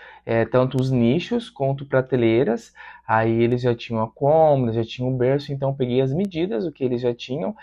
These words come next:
e fui adequando o quarto, tá? Então, lembre-se que você tem que ad-, adequar também o que, que você tem, tá? E ali só um tapetinho também de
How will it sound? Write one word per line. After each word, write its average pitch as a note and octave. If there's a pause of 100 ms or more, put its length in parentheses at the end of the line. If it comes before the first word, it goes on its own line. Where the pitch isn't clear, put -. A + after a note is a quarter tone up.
(180)
e -
fui E3+
adequando F#3+
o -
quarto, - (320)
tá? B2+
Então, D#3
lembre-se D#3
que -
você D3
tem E3
que E3
ad-, D#3+
adequar D3+
também E3
o D#3+
que, G3
que -
você G3+
tem, A2+ (360)
tá? C#3+ (320)
E -
ali E3
só E3
um E3
tapetinho C#3+
também C3
de A2+